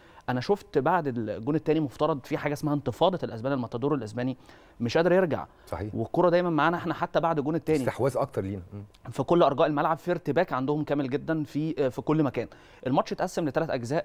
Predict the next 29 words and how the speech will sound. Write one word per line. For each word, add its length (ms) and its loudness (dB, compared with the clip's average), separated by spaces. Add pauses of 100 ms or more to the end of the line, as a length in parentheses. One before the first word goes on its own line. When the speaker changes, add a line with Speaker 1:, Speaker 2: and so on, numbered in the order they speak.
Speaker 1:
يمكن 220 -4
الجزء 300 2
الاولاني 340 2
كان 160 -2
في 100 -4
ارتباك 320 2
عندنا 220 0
شويه، 400 0
احنا 360 -2
هنقدر 320 0
ولا 140 2
لا؟ 240 -2 (420)
السؤال 280 0
ده 60 2
اللعبه 220 4
كانت 180 -2
بتسال 320 6
نفسها 220 -2
في 100 -4
الملعب، 280 -2 (520)
انا 140 0
قادر 300 -2
ان 100 0
انا 240 0
اقف 180 -2
قدام 220 -2
منتخب 300 -2
اسبانيا 300 -2
ولا 100 -2